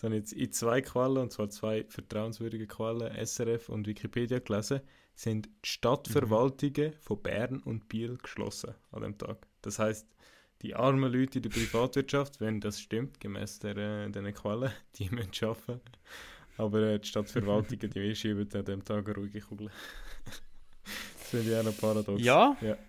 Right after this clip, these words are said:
Speaker 2: Ja, dann kommen wir wieder auf unsere letzte Folge zurück. Falls ihr die noch nicht gehört habt, unbedingt hören. Das war sehr spannend gewesen.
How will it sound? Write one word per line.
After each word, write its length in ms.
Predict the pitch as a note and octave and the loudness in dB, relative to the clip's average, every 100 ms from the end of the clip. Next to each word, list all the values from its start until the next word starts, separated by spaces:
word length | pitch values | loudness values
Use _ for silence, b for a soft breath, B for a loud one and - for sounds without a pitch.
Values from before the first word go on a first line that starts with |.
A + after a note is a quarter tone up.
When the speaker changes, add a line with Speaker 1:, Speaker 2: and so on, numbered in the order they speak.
| - A2 B B B B C3+ | -10 -8 B B B B -4
Speaker 2:
Ja, 320 | B2 A#2 E3+ D#3+ | 0 2 2 -2
dann 120 | C#3 | -6
kommen 260 | - C3+ B2 | 0 0 2
wir 120 | A#2+ | 0
wieder 180 | A#2 B2 | 0 0
auf 80 | B2 | 0
unsere 200 | B2 A#2 | 0 0
letzte 340 | A2 C3+ - C#3 | 2 2 0 -2
Folge 280 | C3 C3+ C#3 | 2 2 0
zurück. 340 | - C#3+ C#3+ | -4 -6 -2
Falls 160 | A#2+ A2 | -2 0
ihr 80 | |
die 100 | A2 A2 | 0 0
noch 100 | G#2+ | -2
nicht 160 | G#2+ | -2
gehört 240 | A2+ A2+ - | -2 -2 -2
habt, 140 | A2 | -4
unbedingt 520 | - A2 G#2+ G#2 G2 | -4 -4 -4 -6 -10
hören. 180 | - G2+ | -6 -4
Das 100 | G#2 | -2
war 140 | E3 F#3 - _ _ | -4 -6 -12 _ _
sehr 200 | - G#2+ | -10 -8
spannend 400 | A2 - A2 C3+ | -6 -4 -2 -2
gewesen. 320 | - D3+ D3+ | -4 -8 -8